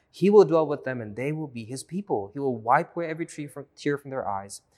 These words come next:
and death shall be no more. Neither shall there be mourning, nor crying, nor pain anymore, for the former things have passed away." Look, Christian, when you take the Lord's Supper now,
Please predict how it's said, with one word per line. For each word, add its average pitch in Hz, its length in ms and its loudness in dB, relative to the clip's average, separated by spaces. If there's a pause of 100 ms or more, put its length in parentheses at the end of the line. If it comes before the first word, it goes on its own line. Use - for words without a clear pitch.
(280)
and 104 180 -10
death 113 220 -4
shall 127 200 -10
be 123 120 -14
no 120 160 -16
more. 92 360 -16 (240)
Neither 135 340 -2
shall 123 220 -6
there 117 120 -8
be 120 120 -14
mourning, 101 500 -12 (260)
nor 92 100 -12
crying, 139 500 -8
nor 90 100 -8
pain 131 280 -16
anymore, 123 440 -12 (280)
for 95 100 -20
the 95 100 -8
former 120 360 -6
things 110 340 -16
have - 180 -20
passed - 320 -4
away." 90 300 -20 (1200)
Look, - 360 -6
Christian, 117 380 -10
when 110 160 -12
you 185 400 -8
take 175 260 -12
the 123 80 -6
Lord's 120 300 -6
Supper 117 260 -14
now, 95 440 -10